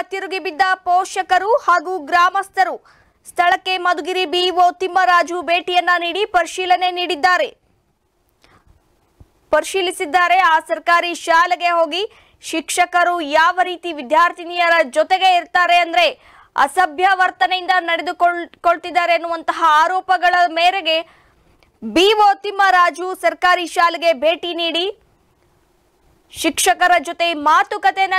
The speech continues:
ನಡೆಸಿದ್ದಾರೆ. ಒಂದಿಷ್ಟು ಅನುಮಾನಗಳು ಅವರಿಗೆ ಅಲ್ಲಿ ಕಾಣಿಸಿ ಬಂದಾಗ ಅವರನ್ನ ಅಮಾನತು ಮಾಡ್ಬೇಕು ಅಂತ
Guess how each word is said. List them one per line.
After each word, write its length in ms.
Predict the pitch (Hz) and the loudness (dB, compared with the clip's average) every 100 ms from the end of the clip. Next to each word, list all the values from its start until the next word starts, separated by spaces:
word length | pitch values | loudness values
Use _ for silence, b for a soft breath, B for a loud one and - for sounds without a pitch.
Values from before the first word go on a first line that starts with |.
| 349 | -2
ನಡೆಸಿದ್ದಾರೆ. 520 | 339 - 285 339 330 392 359 | -4 -4 -2 2 4 2 0
ಒಂದಿಷ್ಟು 320 | 330 359 370 | -4 -4 0
ಅನುಮಾನಗಳು 640 | 339 339 392 415 403 392 370 | 0 2 2 2 2 2 2
ಅವರಿಗೆ 280 | 349 359 349 | 0 -2 -2
ಅಲ್ಲಿ 140 | 330 339 | -2 -2
ಕಾಣಿಸಿ 480 | 339 339 339 - 330 | 0 2 0 -6 -6
ಬಂದಾಗ 380 | 311 311 320 381 339 | -4 0 2 4 2
ಅವರನ್ನ 320 | 311 320 320 311 B B B - | 2 0 2 0 B B B 0
ಅಮಾನತು 460 | 294 403 427 415 427 | 4 4 2 0 -2
ಮಾಡ್ಬೇಕು 520 | 392 370 370 359 359 | 0 2 2 0 0
ಅಂತ 200 | 349 330 | -2 0